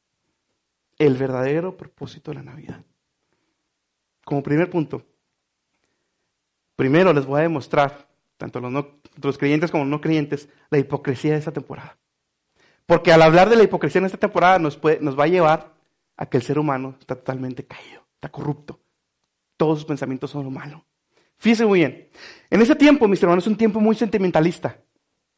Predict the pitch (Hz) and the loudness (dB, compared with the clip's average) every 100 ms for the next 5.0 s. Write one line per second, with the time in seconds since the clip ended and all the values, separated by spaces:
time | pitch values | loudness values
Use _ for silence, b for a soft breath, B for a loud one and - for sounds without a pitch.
0 | _ _ 143 165 175 156 143 127 - - | _ _ -10 -4 -2 2 2 2 -2 -18
1 | _ _ _ _ _ _ _ - 185 214 | _ _ _ _ _ _ _ -6 0 2
2 | 240 247 220 190 170 170 165 - - _ | 2 0 -2 0 2 0 -2 -14 -18 _
3 | _ _ - 175 175 180 180 160 160 220 | _ _ 0 2 4 4 2 2 4 2
4 | 233 170 156 147 127 123 214 320 - - | 2 -2 -2 -4 -4 -4 -8 -8 -12 -20